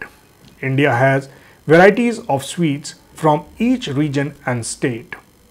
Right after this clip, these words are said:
Sweets in India are called mithai or misthan in Hindi. Sweets are the perennial favorites in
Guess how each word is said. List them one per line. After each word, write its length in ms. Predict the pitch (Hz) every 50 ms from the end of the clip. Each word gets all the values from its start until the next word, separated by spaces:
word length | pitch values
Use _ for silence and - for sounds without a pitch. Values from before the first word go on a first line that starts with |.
| _ _ _ _ _ _ _ _
Sweets 500 | - - - 151 147 143 147 143 - - - - - - - _
in 160 | - 190 190 208
India 380 | - 202 202 214 240 240 233
are 240 | 208 202 165 143 143
called 420 | - - 170 151 135 123 127 127 - - _ _ _ -
mithai 540 | 147 151 151 - 143 143 131 127 123 123 127 - - _ _ _ _ _ _ -
or 140 | - 165
misthan 680 | 180 170 160 147 - - - - 147 139 120 113 113 156 - - _ _ _ -
in 180 | 135 131 123
Hindi. 500 | - - - 143 139 120 107 104 101 110 - _ _ _ _ _ _ _ - - - _ _
Sweets 460 | - - - 240 247 269 285 277 - - - -
are 140 | 165 170
the 260 | 151 135 139 135 - - - - - _ _ _ _ _
perennial 440 | 208 208 220 240 254 269 277 254
favorites 580 | - - - 180 170 160 156 160 143 143 - -
in 260 | - - 143 147 -